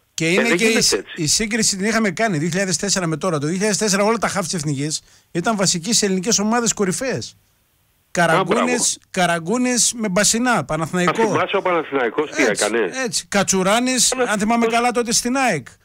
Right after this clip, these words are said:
Speaker 1: Ο Ζαγοράκης στην αεκ, αν θυμάμαι καλά.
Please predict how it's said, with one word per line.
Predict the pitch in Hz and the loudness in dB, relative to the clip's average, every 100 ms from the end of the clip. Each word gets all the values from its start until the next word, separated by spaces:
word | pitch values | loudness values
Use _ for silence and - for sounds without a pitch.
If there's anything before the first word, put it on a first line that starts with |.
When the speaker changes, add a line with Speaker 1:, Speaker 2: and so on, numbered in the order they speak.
| _ - | _ -8
Speaker 1:
Ο | 165 175 175 | -4 -2 0
Ζαγοράκης | 165 175 175 208 247 254 226 - | 2 2 2 0 0 -2 -2 -2
στην | 226 - 214 | -4 -4 0
αεκ, | 269 226 | 0 0
αν | 202 | 0
θυμάμαι | 180 170 156 | 0 0 -2
καλά. | 151 143 120 | -2 -4 -6